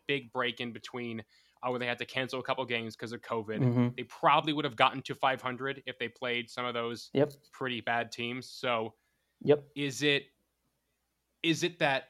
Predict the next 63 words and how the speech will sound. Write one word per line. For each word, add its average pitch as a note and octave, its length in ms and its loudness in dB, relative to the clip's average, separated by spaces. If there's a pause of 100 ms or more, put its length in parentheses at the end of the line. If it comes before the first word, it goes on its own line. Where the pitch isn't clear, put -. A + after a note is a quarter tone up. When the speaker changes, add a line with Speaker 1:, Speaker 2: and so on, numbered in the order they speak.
Speaker 1:
success - 560 -2
would B2 160 -4
be, C#3 260 0
we're B2+ 300 -2
kind C3+ 400 -2
of A#2+ 140 -4
feeling C#3 400 -2
a B2 60 0
little B2+ 200 -2
bit B2+ 160 -4
of A2 80 -4
hope F3 400 -2
<laughs> - 100 -12
on E3+ 120 4
Selection D3+ 440 -2
Sunday D#3 480 0
this C3+ 220 -6
upcoming C3+ 360 -2
March? C3+ 400 -2 (280)
Speaker 2:
Yeah, C#3+ 140 12
I D3 60 12
think, E3+ 300 8
I D3 80 12
think G3+ 200 10
success C#3+ 520 10
is C3+ 100 6
kind C3 260 10
of B2 140 10
in A#2+ 100 8
a A2+ 40 2
couple A#2+ 340 6
of A#2 80 6
different A#2+ 360 4 (200)
prongs. A#2 360 6
I C3 100 10
think C3+ 180 4
the C3 80 8
first C#3 300 10
one C3 180 12
is B2 120 8
an B2 80 6
improvement A#2+ 460 6
on A#2+ 120 6
the A#2 80 6
record, A2 340 6
and A#2+ 120 4
it's B2+ 100 0
kinda, C#3 220 8
you B2 120 8
mentioned B2 340 6
last A2+ 280 4
year, A#2 80 4
they're C#3 160 10
a C#3+ 40 10
little B2+ 180 10
bit A#2+ 100 10
unfortunate A2+ 640 2
to A#2+ 80 -2
get A#2 160 4
a A2+ 40 6
few A#2 220 2
games A#2 320 0
canceled A2+ 500 -4